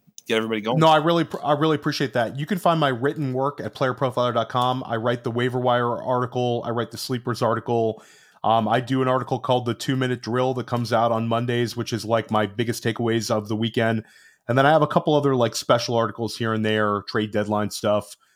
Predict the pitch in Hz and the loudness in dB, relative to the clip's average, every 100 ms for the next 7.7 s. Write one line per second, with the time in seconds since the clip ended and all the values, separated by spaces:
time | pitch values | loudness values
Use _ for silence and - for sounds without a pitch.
0 | _ _ 104 104 98 - 110 104 101 104 | _ _ 0 0 0 -4 -2 0 0 -2
1 | - 110 101 104 107 101 95 - _ _ | -4 -2 -2 -2 -6 -6 -6 -12 _ _
2 | _ 123 120 127 127 123 120 - - 143 | _ 0 2 4 4 4 -2 -6 2 2
3 | 143 151 135 135 - 120 113 127 123 123 | 2 2 2 2 -4 -10 -2 0 0 0
4 | 120 113 - - _ _ _ 107 110 110 | -2 -2 -6 -12 _ _ _ 2 4 2
5 | - 120 123 120 117 131 180 139 127 123 | -2 -2 2 2 4 2 2 0 0 0
6 | 131 113 110 - - - 117 - 135 135 | 0 2 0 -4 -14 -12 -12 -10 -2 0
7 | - 131 117 131 123 120 | 0 -4 -2 0 2 0